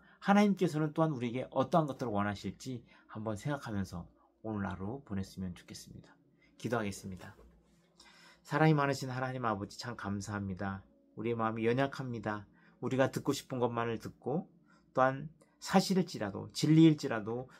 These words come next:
듣고 싶지 않은 것은 정말 거들떠도 안 보는 우리의 잘못된 모습들이 있습니다. 하나님, 우리가 정말 하나님을 믿는다면 성령께서 우리를 주장해 주시고,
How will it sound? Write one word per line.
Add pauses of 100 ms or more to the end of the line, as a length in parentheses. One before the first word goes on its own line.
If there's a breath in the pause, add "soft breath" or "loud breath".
(140 loud breath)
듣고
싶지
않은
것은 (400 soft breath)
정말 (760)
거들떠도
안
보는
우리의 (240)
잘못된
모습들이
있습니다. (260)
하나님, (440 loud breath)
우리가
정말
하나님을
믿는다면
성령께서
우리를
주장해
주시고,